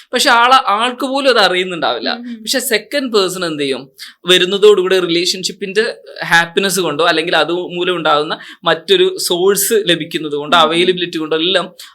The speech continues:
Speaker 1: ആൾ ഈ പൊട്ടൻഷ്യൽ നന്നായിട്ട് ഉപയോഗിക്കും.
Speaker 2: ഉം.
Speaker 1: അപ്പൊ ഇതിന്റെ ഗ്രാഫ് ഒരാൾ മറ്റേക്കാളും പൊന്തും. So അപ്പൊ ആള് റിയലൈസ് ചെയ്യും, "ശ്ശേ,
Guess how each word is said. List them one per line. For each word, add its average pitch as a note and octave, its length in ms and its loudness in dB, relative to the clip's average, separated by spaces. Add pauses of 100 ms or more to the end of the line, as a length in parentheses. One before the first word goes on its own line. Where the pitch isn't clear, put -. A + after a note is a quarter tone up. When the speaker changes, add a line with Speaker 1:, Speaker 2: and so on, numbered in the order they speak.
Speaker 1:
ആൾ A3 160 4
ഈ G#3+ 120 0
പൊട്ടൻഷ്യൽ F3+ 380 -6
നന്നായിട്ട് E3 460 0
ഉപയോഗിക്കും. C#3 600 -2
Speaker 2:
ഉം. A#3 340 -12
Speaker 1:
അപ്പൊ A3+ 140 2
ഇതിന്റെ F#3 180 0
ഗ്രാഫ് F3+ 440 -2
ഒരാൾ E3+ 260 4
മറ്റേക്കാളും D#3 640 -2
പൊന്തും. C#3+ 460 -8 (100)
So - 240 2
അപ്പൊ B3 340 0
ആള് A3 300 4
റിയലൈസ് F#3+ 500 2
ചെയ്യും, D3 180 -2
"ശ്ശേ, F#3+ 360 0